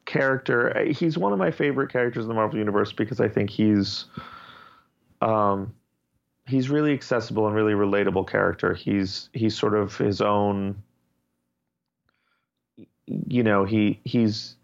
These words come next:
he doesn't have superpowers. He's not, you know, a mutant. He's not bitten by a spider. He wasn't, he's not a god. He's not a super genius or a billionaire. He's just a guy who has a troubled past who's trying to make amends for that. And,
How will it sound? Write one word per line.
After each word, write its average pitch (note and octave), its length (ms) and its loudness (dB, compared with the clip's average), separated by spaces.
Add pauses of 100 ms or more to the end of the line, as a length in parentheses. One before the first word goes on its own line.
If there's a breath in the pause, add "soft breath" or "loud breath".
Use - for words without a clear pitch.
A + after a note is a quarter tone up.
(220)
he A#2+ 100 0
doesn't C3 240 0
have B2+ 80 0
superpowers. G#2+ 840 0
He's G2+ 180 -4
not, G2+ 480 0 (440)
you A#2 140 -2
know, G2 360 0
a G#2 80 -4
mutant. G2 560 -4
He's F#2+ 200 -4
not G2 400 2
bitten G#2+ 240 0
by G2 160 2
a F#2+ 40 0
spider. G2 400 0
He F#2+ 80 2
wasn't, F#2+ 400 -2
he's G2+ 140 -6
not G2+ 180 -2
a G2+ 40 0
god. F#2+ 540 0
He's F#2+ 160 -4
not G#2 360 -2 (320 loud breath)
a A2 60 0
super A2 320 0
genius G2 500 0
or A2 80 2
a F#2+ 40 2
billionaire. F#2+ 640 0 (300 loud breath)
He's C3 220 0
just D#3 180 -2
a C3 60 0
guy A#2+ 460 2
who A#2 100 -2
has G#2 120 0
a G2+ 60 -4
troubled A2 320 -2
past G2+ 460 0
who's G2 200 -4
trying G2 340 0
to G2+ 80 -4
make G2 180 -2
amends G2 340 -2
for - 160 -4
that. - 360 -2 (160)
And, G#2 460 -2